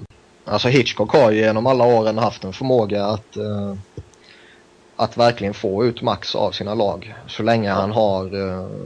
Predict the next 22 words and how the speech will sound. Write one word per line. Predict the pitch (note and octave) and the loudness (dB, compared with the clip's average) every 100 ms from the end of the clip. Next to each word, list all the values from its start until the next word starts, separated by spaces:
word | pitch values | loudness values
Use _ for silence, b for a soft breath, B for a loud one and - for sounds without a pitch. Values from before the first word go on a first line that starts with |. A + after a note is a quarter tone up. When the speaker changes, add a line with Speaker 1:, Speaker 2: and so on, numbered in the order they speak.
| E2 | -10
Speaker 1:
alltså, | - - G2 F#2+ F2+ _ _ _ b b b b b _ | -8 -4 -2 -2 -6 _ _ _ b b b b b _
både | - G#2+ G2+ | -2 0 2
de | G2+ G2+ | 2 0
formella | - A#2+ B2+ G2 F#2+ | 0 2 2 2 0
och | G2+ A2+ - | -2 -4 -8
informella | G#2 G#2 F#2 A2+ A#2+ G#2 G2 | -8 -6 -4 -2 0 0 -2
ledarna | G2+ A2+ G2 F#2 G2+ | -2 -2 -2 -4 -4
i | A2 G2 | -4 -6
gruppen | G2 G#2 - - F#2+ | -4 -6 -6 -8 -6
med | G#2+ F#2+ E2+ | -4 -4 -4
sig, | - G#2 A#2+ B2 - _ _ _ _ _ b b b b b | -4 -4 -4 -12 -16 _ _ _ _ _ b b b b b
Speaker 2:
Precis. | D3+ - | -6 0
Speaker 1:
så, | G#2 G2+ G2+ G2 | 2 2 2 0
så | - A#2 | -2 2
får | B2 G2 | 4 4
han | B2 | 4
ut | A#2+ - | 2 2
väldigt | A#2 G#2 | 0 0
mycket | A2+ G#2+ | -2 0
av | G#2+ | 0
sina | - G#2 B2+ | 0 -2 0
lag. | B2+ - | 0 -2